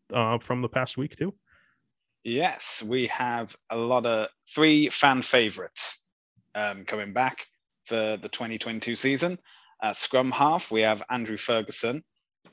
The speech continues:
Speaker 2: At flanker, we have Marcelo Wainwright. And at winger, we have Johnny Sheridan. So
Speaker 1: Mm-hmm.
Speaker 2: at this point now, the Arrows have announced twenty-six players for the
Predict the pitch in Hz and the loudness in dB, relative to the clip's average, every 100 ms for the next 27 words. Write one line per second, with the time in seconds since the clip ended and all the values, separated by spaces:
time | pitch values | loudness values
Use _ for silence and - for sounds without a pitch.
0 | - - 104 - - 127 131 151 151 135 | -20 -8 -6 -4 0 0 2 2 2 2
1 | 113 - 110 - 110 104 113 127 127 143 | 0 0 -2 0 0 0 -2 -2 0 -2
2 | 156 - - _ _ _ - 104 90 107 | -4 -8 -12 _ _ _ -10 -6 -6 -4
3 | 131 135 127 110 104 104 98 95 107 107 | -2 0 0 -2 -2 -4 -8 -6 -6 -4
4 | - 110 95 92 87 _ _ _ _ _ | -4 -4 -4 -10 -16 _ _ _ _ _
5 | _ - - 107 104 104 101 92 90 - | _ -8 2 4 6 4 -2 -6 -12 -16
6 | _ - _ _ _ _ 131 147 233 - | _ -20 _ _ _ _ 4 8 8 6
7 | 127 107 104 101 104 120 127 156 175 175 | 2 2 0 -2 -2 0 4 4 4 -2
8 | 165 - - 131 127 117 - 117 110 101 | -4 -6 -4 0 0 0 -6 -6 -6 -6
9 | 95 - - _ - 147 147 151 135 139 | -8 -10 -12 _ -6 -4 -4 -6 -2 -2
10 | - - 135 117 95 90 92 - - _ | -4 -2 0 0 -2 -8 -10 -12 -14 _
11 | _ _ _ - - 113 110 98 107 104 | _ _ _ -12 -4 -2 -2 -2 -4 -4
12 | 104 | -6